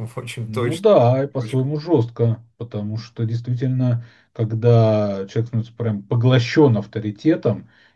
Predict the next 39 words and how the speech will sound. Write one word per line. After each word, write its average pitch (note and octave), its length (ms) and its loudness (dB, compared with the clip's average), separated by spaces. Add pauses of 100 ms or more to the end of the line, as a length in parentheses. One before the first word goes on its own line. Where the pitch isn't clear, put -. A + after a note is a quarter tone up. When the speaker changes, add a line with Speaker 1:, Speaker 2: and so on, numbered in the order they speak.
Speaker 2:
и A2 100 -2
вне A2 300 4
этого G2+ 220 -2
авторитета G#2+ 580 -4
себя G2+ 260 -10
не G2+ 140 -6
мыслит, A#2 580 2 (340)
и G2 460 -4
действительно G#2+ 340 0
говорит A2 360 4
просто A2 320 -4
цитатами G2 640 -2
из G#2 220 -14
своего G2+ 380 -10
учителя, G#2 680 -4 (420)
и A2+ 140 -2
при C3+ 180 4
этом A#2+ 240 2
чувствует, C3 400 -4
и A#2 60 2
при C#3 100 0
этом B2 140 -2
считает C3 340 0
еще, A#2+ 260 -2
что A#2+ 520 2 (340)
он A2+ 180 -2
сам B2+ 280 2
до A2+ 80 6
этого G#2+ 200 0
додумался, C3+ 840 -2
что A2 200 -6
это A2 140 -6
его G#2+ 580 2
выражение A2 500 0
его G#2 420 -2
искренних G2+ 640 -6 (280)
мыслей A#2 460 2
и G2 40 -4
эмоций, A#2+ 600 -4